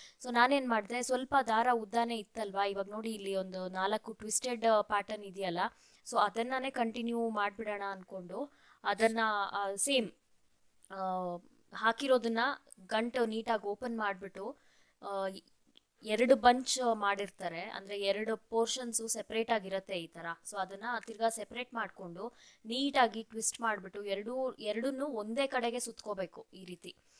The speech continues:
ಎರಡನ್ನೂ ಒಂದೇ ಕಡೆಗೆ ಸುತ್ಕೊಂಡು ಗಂಟ್ ಹಾಕಿ ಬಿಟ್ಟಾಗ ಅದು ನೀಟಾಗಿ very natural twist form ಆಗತ್ತೆ. So, ಓ, ನೀವು, ಓ, ಸೀರೆಯಲ್ಲಿ ಈ ರೀತಿ ಉದ್ದ ದಾರ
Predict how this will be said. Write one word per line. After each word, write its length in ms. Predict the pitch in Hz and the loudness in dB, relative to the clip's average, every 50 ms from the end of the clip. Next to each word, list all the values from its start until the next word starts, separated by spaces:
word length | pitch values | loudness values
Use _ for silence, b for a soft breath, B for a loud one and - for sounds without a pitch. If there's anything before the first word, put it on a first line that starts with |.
| b b b b b b - | b b b b b b -4
ಎರಡನ್ನೂ 420 | 196 196 202 233 262 277 285 285 | 0 2 4 4 6 6 4 4
ಒಂದೇ 260 | 277 254 226 226 254 247 | 4 2 0 0 -2 -2
ಕಡೆಗೆ 380 | - 254 226 226 226 220 226 | -2 0 2 2 2 2 0
ಸುತ್ಕೊಂಡು 600 | 226 - 226 - - - 240 226 220 214 208 220 226 | 0 -2 -4 -8 -12 -6 -4 -4 -4 -2 -4 -4 -4
ಗಂಟ್ 340 | 214 214 196 202 214 - | -2 -4 -4 -4 -4 -6
ಹಾಕಿ 300 | 214 226 214 208 - 220 | -2 -2 -2 -2 -4 -12
ಬಿಟ್ಟಾಗ 440 | 196 185 196 - - 214 202 190 185 196 233 | -12 -10 -12 -8 -2 0 0 0 0 0 0
ಅದು 440 | 269 240 202 208 233 247 226 202 208 | 0 0 -2 -2 -6 -4 -4 -6 -8
ನೀಟಾಗಿ 640 | 202 - 208 214 226 240 247 233 247 226 208 226 226 | -10 -12 -8 -6 -6 -6 0 4 4 4 4 2 -4
very 320 | 208 202 202 202 226 220 | -2 -2 -2 -2 -2 0
natural 540 | 196 185 190 208 220 - - 247 240 240 240 | 4 4 4 4 4 2 -2 -2 -2 -4 -4
twist 320 | 226 - 220 202 - - | -4 -8 -4 -2 0 0
form 320 | - - 214 208 196 190 185 | 0 2 2 2 2 2 0
ಆಗತ್ತೆ. 460 | 175 165 170 - - 175 B B B B B B B B B B B B - | -6 -6 -8 -12 -14 -18 B B B B B B B B B B B B 0
So, 60 | 254 | 4
ಓ, 460 | 240 233 226 220 220 220 220 214 214 214 208 202 196 - 208 208 202 - 214 | 6 6 6 6 4 4 4 4 4 2 0 -2 -6 -10 -14 -16 -16 -16 -12
ನೀವು, 600 | 226 233 226 226 220 220 214 208 208 202 202 196 - | -6 -4 -4 -4 -2 -2 0 2 2 2 0 -2 -4
ಓ, 420 | 196 196 190 190 196 196 185 190 | -6 -8 -6 -6 -6 -6 -6 -2
ಸೀರೆಯಲ್ಲಿ 680 | 190 - 277 285 294 294 294 285 254 240 240 254 254 233 | 0 0 2 2 6 6 6 6 6 4 0 -2 -4 -4
ಈ 40 | 220 | -6
ರೀತಿ 340 | 233 233 - 254 254 - - 208 | -6 -8 -6 -8 -8 -8 -10 -14
ಉದ್ದ 200 | 208 180 180 247 254 262 254 | -16 -10 0 4 4 4 6
ದಾರ 220 | 247 226 226 226 | 6 4 6 6